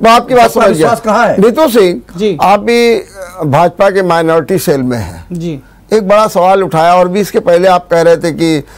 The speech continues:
Speaker 3: जी।
Speaker 1: मुसलमानों के लिए बहुत किया लेकिन कोई claim नहीं किया,
Speaker 3: हम्म।
Speaker 1: अभी आप ही कह रहे थे।
Speaker 3: जी।
Speaker 1: लेकिन, अ,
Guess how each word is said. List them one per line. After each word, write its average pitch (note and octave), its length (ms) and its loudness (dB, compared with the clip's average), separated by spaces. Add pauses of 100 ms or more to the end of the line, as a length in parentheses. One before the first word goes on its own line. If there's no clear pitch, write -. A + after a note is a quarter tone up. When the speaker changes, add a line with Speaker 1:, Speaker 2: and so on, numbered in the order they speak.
(120)
Speaker 3:
जी। D#3+ 100 -12
Speaker 1:
मुसलमानों E3 600 0
के D#3+ 140 -2
लिए D#3+ 160 2
बहुत D3+ 380 0
किया D#3+ 280 2
लेकिन D#3 300 -2
कोई D3 220 0
claim D#3+ 360 -2
नहीं D#3 260 0
किया, D3+ 280 0
Speaker 3:
हम्म। C#3+ 220 0
Speaker 1:
अभी D3+ 240 0
आप E3 200 0
ही F3+ 60 -2
कह D#3 140 -8
रहे G#2+ 160 -8
थे। E3 140 -10
Speaker 3:
जी। D#3+ 220 -4 (640)
Speaker 1:
लेकिन, C#4+ 340 0
अ, C4+ 340 2